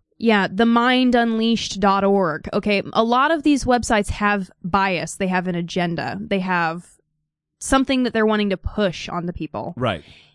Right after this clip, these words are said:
Speaker 1: And that's something to take into consideration when you're reading something. Does someone want you to believe something because of their own agenda? This Food Babe chick, she has an agenda. She's writing blogs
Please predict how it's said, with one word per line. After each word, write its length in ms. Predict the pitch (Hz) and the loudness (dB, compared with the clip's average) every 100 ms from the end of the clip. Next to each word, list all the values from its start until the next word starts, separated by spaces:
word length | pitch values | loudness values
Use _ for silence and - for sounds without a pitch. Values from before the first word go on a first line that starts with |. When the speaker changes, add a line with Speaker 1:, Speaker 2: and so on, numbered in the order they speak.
| _ - | _ -4
Speaker 1:
And 640 | 202 196 190 185 190 196 - - | 0 0 0 -2 -4 -6 -8 -4
that's 380 | 196 277 370 | 2 2 0
something 320 | - 427 392 359 | -2 -2 0 0
to 60 | - | 2
take 200 | 311 294 | 0 0
into 120 | 285 | -2
consideration 640 | 269 254 240 247 311 214 | -2 -2 0 0 0 0
when 120 | 196 | 0
you're 120 | 196 185 | 0 0
reading 300 | 226 277 185 | 0 -2 -4
something. 520 | - - - 90 190 | -8 -10 -10 -6 -2
Does 240 | 220 226 | 2 2
someone 720 | - 247 247 247 226 170 180 | 2 2 2 2 2 -2 -2
want 360 | 196 233 - 254 | 2 2 2 2
you 160 | 269 262 | 2 2
to 160 | 262 | 0
believe 480 | 220 233 240 240 214 | 0 0 2 0 0
something 640 | 220 196 190 180 170 175 - _ _ _ _ - 175 - | -2 -2 -2 -4 -4 -6 -10 _ _ _ _ -16 -8 -2
because 460 | 226 - 214 190 | 0 2 2 2
of 100 | 202 | 0
their 140 | 202 202 | 0 0
own 180 | 185 196 | 0 0
agenda? 680 | 190 233 277 208 87 101 214 - | 0 2 2 2 -2 -6 -10 -8
This 280 | 202 254 - | -2 -2 -2
Food 320 | - 339 302 | 0 2 2
Babe 220 | 202 170 | 0 -2
chick, 400 | - 180 160 - - - _ | -2 -4 -4 -10 -20 -20 _
she 240 | - - 247 | -8 -2 0
has 300 | 302 311 247 | 2 2 2
an 80 | 220 | 0
agenda. 640 | 185 202 202 139 85 196 - | 0 0 0 -2 -6 -8 -6
She's 280 | 233 202 | -2 0
writing 480 | 208 226 233 247 240 | 2 2 2 0 0
blogs 640 | 220 226 175 143 175 - | 2 2 0 -2 -6 -12